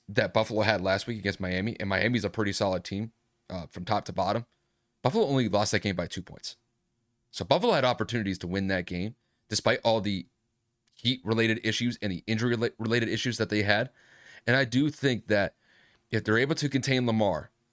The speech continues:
I'm saying contain, I'm not gonna say stop, because I don't think you're gonna be able to stop Lamar. There's gonna be some plays where Lamar just breaks it off and can scamper out for fifteen, twenty yards. And if he really scampers, he could go to thirty to forty. We saw that against the Patriots last week. He was able to do that quite effectively.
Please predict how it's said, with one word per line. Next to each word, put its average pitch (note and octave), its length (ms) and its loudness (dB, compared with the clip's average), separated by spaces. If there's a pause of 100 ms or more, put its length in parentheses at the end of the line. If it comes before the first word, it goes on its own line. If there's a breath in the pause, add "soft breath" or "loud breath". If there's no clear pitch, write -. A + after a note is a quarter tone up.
(320)
I'm F2+ 80 -16
saying A2+ 220 0
contain, G2+ 380 0
I'm F2 80 -2
not F#2+ 140 0
gonna G#2 120 0
say F#2+ 160 0
stop, F2 360 -2
because - 400 -8 (460)
I F#2+ 80 0
don't G2+ 100 0
think G2 140 -2
you're G#2+ 100 2
gonna G2+ 140 2
be G2+ 80 4
able F#2 140 0
to F#2 60 -6
stop - 200 -6
Lamar. F2+ 340 -10 (180)
There's F#2 140 -10
gonna G#2+ 120 2
be A2 80 2
some A2+ 120 0
plays G#2 260 2
where G2 100 -2
Lamar F#2 280 2
just - 280 -6 (360 soft breath)
breaks A2+ 240 2
it A2 60 4
off G2+ 200 2
and F#2 200 -2
can F#2 240 -4 (240)
scamper G#2 320 2
out G2 100 2
for - 80 -14
fifteen, G2+ 300 -4
twenty G2 220 -4
yards. F#2 280 2 (380 soft breath)
And - 80 -8
if F2+ 60 -4
he F#2 80 -6
really G#2 240 0
scampers, F#2 500 -2
he G#2+ 80 -12
could F2+ 140 -10
go F#2+ 160 2
to F#2 80 -6
thirty F#2+ 260 0
to C#2 80 -6
forty. E2+ 380 -4 (360 soft breath)
We G#2 100 -2
saw A#2 140 4
that G#2+ 100 2
against F#2+ 240 0
the - 40 -10
Patriots F#2+ 320 -2
last - 180 -12
week. C2+ 140 -12
He - 80 -8
was F2+ 80 -2
able G2+ 140 2
to F#2+ 80 0
do G2 100 0
that E2 160 -2
quite - 160 -8
effectively. - 520 -2